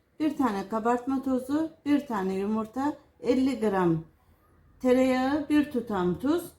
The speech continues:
yüz gram kaşar peyniri, yüz gram beyaz peynir, üç dal dereotu, maydanoz,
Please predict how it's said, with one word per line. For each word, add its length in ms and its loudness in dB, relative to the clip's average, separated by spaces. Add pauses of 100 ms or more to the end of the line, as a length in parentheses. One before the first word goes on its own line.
(480)
yüz 320 4
gram 400 2
kaşar 440 0
peyniri, 380 4
yüz 300 0
gram 460 0
beyaz 400 -2
peynir, 460 2 (420)
üç 340 -2 (400)
dal 300 0 (460)
dereotu, 540 2
maydanoz, 680 2